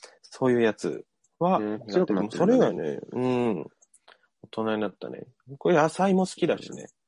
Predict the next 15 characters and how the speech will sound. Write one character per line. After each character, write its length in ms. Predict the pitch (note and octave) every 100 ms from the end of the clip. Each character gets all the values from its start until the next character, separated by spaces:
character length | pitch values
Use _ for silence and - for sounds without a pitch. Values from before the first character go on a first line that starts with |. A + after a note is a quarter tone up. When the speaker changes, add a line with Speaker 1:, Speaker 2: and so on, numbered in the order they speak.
| _ _ _ _ -
Speaker 1:
う 160 | -
ん。 440 | - - - G2 G2
Speaker 2:
あ 20 |
ー 40 |
ね。 160 | G#2+ - _ _ _ _ _ _ _ _ _ _ _ _ _ -
え 40 |
ー。 840 | F#2+ F2+ F2 E2+ E2+ F2 F2 E2+ - - - - - _
Speaker 1:
そ 400 | F#2 F2 C#2 D2
う。 80 | - _ _ _ _ _ _ _
そ 200 | - G#2+
う 40 |
な 80 | C2+
ん 60 | -
で 100 | -
す。 140 | _